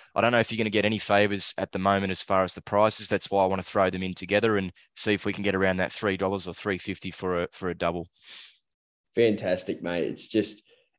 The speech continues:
Speaker 2: it's riveting to listen to, because I haven't heard a bloke be more passionate about his W A racing, his gravel track racing. Um, it's really, it's something to behold. So hats off to you for crunching the form over there.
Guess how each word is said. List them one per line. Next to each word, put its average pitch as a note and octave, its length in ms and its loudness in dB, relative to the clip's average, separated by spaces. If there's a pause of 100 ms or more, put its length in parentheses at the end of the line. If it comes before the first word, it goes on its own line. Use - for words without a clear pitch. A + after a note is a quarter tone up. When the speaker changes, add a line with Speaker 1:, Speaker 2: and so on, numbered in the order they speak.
Speaker 2:
it's B2 160 0
riveting E3 460 8
to D3+ 80 8
listen A#2+ 380 4
to, A2+ 200 2
because G#2 580 0 (140)
I A2+ 140 6
haven't C3+ 240 4
heard A#2 240 10
a A#2 40 4
bloke G#2+ 300 6
be G#2+ 80 -4
more G2+ 300 2
passionate F#2+ 440 -4
about F#2 360 2 (160)
his F2+ 440 -8
W F#2+ 360 2
A E2+ 160 2
racing, F#2 400 -2
his G2 160 -6
gravel F#2+ 360 0
track F#2 360 -4
racing. G2+ 580 -2 (400)
Um, - 560 -2 (300)
it's - 160 0
really, G#2+ 400 4
it's - 260 -2
something A#2 300 2
to G2+ 100 -2
behold. F#2 420 0
So F#2+ 360 2 (100)
hats B2+ 260 2
off C3+ 180 6
to - 100 -2
you G#2 240 4
for G#2 100 -4 (220)
crunching G#2+ 400 0
the F#2+ 80 0
form G2 320 0
over F#2+ 220 2
there. F#2+ 360 2